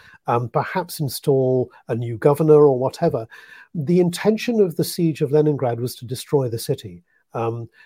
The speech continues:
the, uh, German plan for, uh, the occupied areas of, um, the Soviet Union was actually to destroy the Soviet Union and, to a large extent,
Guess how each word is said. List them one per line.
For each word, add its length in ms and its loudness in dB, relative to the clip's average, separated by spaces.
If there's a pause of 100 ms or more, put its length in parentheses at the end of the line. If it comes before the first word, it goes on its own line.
(120)
the, 400 -6 (120)
uh, 140 -2
German 720 2
plan 520 2
for, 520 0 (280)
uh, 160 -2
the 140 -8
occupied 520 -2
areas 560 0
of, 320 -4 (300)
um, 340 -8
the 80 -10
Soviet 340 -4
Union 380 -2 (260)
was 220 4
actually 360 -2
to 100 -6
destroy 420 2
the 100 2
Soviet 360 -6
Union 360 -2 (100)
and, 320 -2
to 140 -2
a 20 2
large 280 0
extent, 460 -4